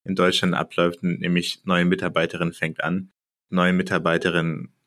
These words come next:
läuft mit, mit den anderen, ist im Grunde der Schatten und irgendwann mal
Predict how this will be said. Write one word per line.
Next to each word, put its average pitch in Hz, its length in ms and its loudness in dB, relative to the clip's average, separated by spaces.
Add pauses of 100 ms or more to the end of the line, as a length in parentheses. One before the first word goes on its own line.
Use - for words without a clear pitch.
läuft 85 380 -2
mit, 123 360 -2
mit 117 120 0
den 113 140 4
anderen, 110 480 2
ist 95 160 -4
im 95 60 0
Grunde 92 240 2
der 85 120 2
Schatten 104 500 0
und 92 200 -4
irgendwann 90 460 0
mal 82 280 0